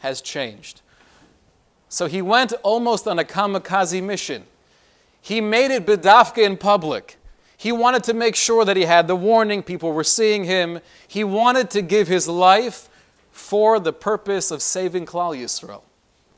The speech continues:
It was Mesiris Nefesh. He was sacrificing his very life to make sure that the Jewish people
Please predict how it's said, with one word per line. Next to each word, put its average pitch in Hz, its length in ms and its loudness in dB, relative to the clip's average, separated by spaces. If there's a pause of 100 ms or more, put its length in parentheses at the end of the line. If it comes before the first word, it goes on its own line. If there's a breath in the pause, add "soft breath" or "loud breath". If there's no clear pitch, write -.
(680)
It - 140 -20
was 143 140 -14
Mesiris 170 560 -10
Nefesh. - 680 -18 (880)
He - 160 -16
was 127 180 -12
sacrificing 185 920 -10
his 123 180 -12
very 165 380 -8
life 139 600 -10 (240)
to - 100 -16
make 123 240 -12
sure 160 380 -8
that 127 140 -18
the 123 80 -14
Jewish 165 400 -12
people 123 500 -16